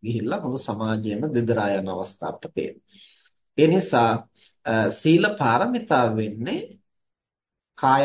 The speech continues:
වාක් සුචරිතය. ඒ සුචරිතය කියන එකෙන් මොකක්ද අදහස්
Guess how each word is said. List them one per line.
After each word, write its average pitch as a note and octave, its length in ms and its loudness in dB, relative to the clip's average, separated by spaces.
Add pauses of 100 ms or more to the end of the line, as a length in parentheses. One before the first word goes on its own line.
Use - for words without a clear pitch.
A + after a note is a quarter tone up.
වාක් A#2+ 260 2
සුචරිතය. B2 640 -2
ඒ F#3+ 280 2
සුචරිතය F3+ 600 0 (100)
කියන F#3 200 -4
එකෙන් G#3+ 240 -6
මොකක්ද F#3 480 -2
අදහස් E3+ 440 4